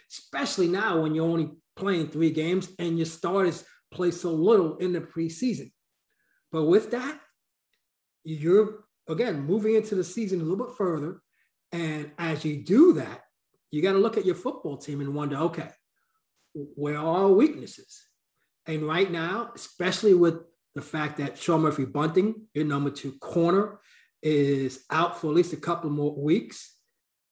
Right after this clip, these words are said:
you're exposed when it comes to teams spreading them out, going five wide, and all of a sudden you've got one of your fourth or fifth best D Bs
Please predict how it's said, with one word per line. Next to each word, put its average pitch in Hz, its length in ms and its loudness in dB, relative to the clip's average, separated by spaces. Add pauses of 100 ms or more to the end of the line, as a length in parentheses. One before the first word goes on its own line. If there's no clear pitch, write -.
(100)
you're 175 260 4
exposed 240 680 0 (280)
when 165 180 -2
it 165 100 -4
comes 185 300 2
to 220 80 0
teams 202 720 2 (460)
spreading 190 460 2
them 226 160 4
out, 180 380 -2 (680)
going 185 300 0
five 202 420 0
wide, 160 420 -4
and 151 120 -6
all 160 120 -4
of 170 60 -6
a 185 60 -4
sudden 180 500 -4 (760)
you've 151 180 -8
got 160 320 -4 (340)
one 160 200 0
of 165 80 4
your 165 460 4 (540)
fourth 202 460 2
or 143 80 -4
fifth - 540 2
best 196 400 0 (240)
D 185 200 2
Bs 214 600 4